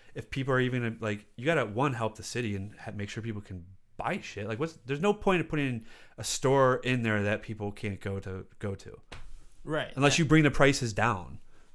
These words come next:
Speaker 2: People are, the thing is, people are, like, uh, don't care, and they were, and, and you, what might be more is that people are afraid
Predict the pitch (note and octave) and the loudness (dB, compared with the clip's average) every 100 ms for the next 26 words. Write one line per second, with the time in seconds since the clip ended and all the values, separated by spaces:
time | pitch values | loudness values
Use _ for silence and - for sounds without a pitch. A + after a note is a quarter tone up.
0 | - - - - E3+ G3 F3+ D#3+ C3+ C#3+ | -20 -20 -18 -6 2 6 8 6 4 -4
1 | C#3+ E3+ F3 E3 D#3+ D#3 C3+ C3 A#2+ B2+ | 0 0 0 -2 -2 0 0 -2 -4 -4
2 | A#2+ C3 A#2+ A#2 A2+ C#3 C3+ A2 C3 B2+ | -4 -4 -2 -2 -4 -4 -4 -4 -2 0
3 | A#2 B2 B2 B2 A#2 A#2 E3 E3 - F3 | 0 0 0 -2 -6 -6 -4 -4 -4 -2
4 | F3 D3+ E3 F3+ D#3+ - G3+ G3+ F#3 G3+ | -2 -4 -6 -6 -6 -2 0 0 0 0
5 | G3 C3+ C3 D#3+ D3 C3+ C#3+ D3 C3+ - | 0 0 2 2 2 -2 -6 -6 -6 -2
6 | B2+ B2+ - C3 C3+ C#3 | 0 0 -2 0 0 -2